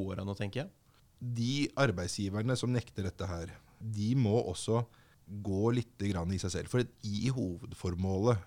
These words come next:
Speaker 2: til hovedavtalen, så er det en liten sånn frase her. Det er å gi den enkelte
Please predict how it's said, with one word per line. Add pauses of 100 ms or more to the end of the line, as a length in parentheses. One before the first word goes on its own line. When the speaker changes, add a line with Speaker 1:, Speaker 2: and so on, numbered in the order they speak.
(200)
Speaker 2:
til
hovedavtalen, (120)
så
er
det (380)
en
liten
sånn
frase
her. (400)
Det
er
å
gi
den (100)
enkelte